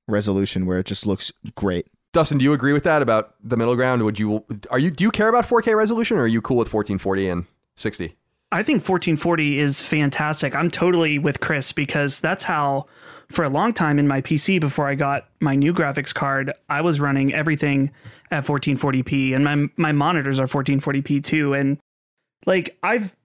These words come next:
Speaker 3: I've looked at games on, specifically on P C, since you can switch it around easily on my four K T V and had them both play at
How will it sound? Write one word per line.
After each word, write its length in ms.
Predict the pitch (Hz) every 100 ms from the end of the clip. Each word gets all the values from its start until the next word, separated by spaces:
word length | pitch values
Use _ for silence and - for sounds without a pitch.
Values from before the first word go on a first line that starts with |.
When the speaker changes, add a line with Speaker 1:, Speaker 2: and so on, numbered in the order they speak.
| _ _ _ -
Speaker 3:
I've 180 | 202 190
looked 380 | 165 180 196 -
at 540 | 170 165 160 160 -
games 580 | 151 143 151 160 - - _ _ -
on, 280 | 160 - 190
specifically 500 | - 226 233 170 165
on 200 | 143 135
P 140 | 143
C, 200 | 151 151
since 220 | 143 131
you 60 | 143
can 140 | 135
switch 260 | - 160 151
it 60 |
around 300 | 139 139 135
easily 500 | 143 139 143 135 127 - -
on 140 | 151
my 160 | 147 143
four 180 | 160 151
K 200 | 143 139
T 160 | 135
V 240 | 139 139 135
and 100 | 131
had 180 | 147 139
them 140 | 135
both 340 | 151 151 151
play 220 | - 147 139
at 160 | -